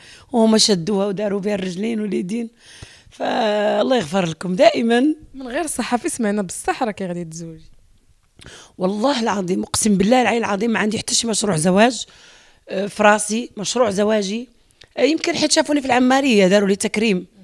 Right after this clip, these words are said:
Speaker 1: في البازار، يمكن شافوني في العمارية. جمهوري فرحان بيا وفرحوا بيا و...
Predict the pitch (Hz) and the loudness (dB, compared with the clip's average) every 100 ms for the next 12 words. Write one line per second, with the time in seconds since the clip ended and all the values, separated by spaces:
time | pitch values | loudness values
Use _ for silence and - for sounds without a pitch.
0 | 165 - _ - 226 196 196 185 180 190 | -20 -20 _ -10 0 4 4 2 0 0
1 | 214 196 196 208 214 208 202 190 196 185 | 0 0 -2 -6 -4 -4 -4 -2 0 0
2 | 180 180 202 - - - 262 294 320 269 | 2 0 -2 -10 -20 -8 0 4 4 2
3 | 254 226 226 185 190 185 226 196 214 - | 0 0 0 2 2 4 2 -2 -6 -4
4 | 196 185 190 208 202 | -4 0 2 2 0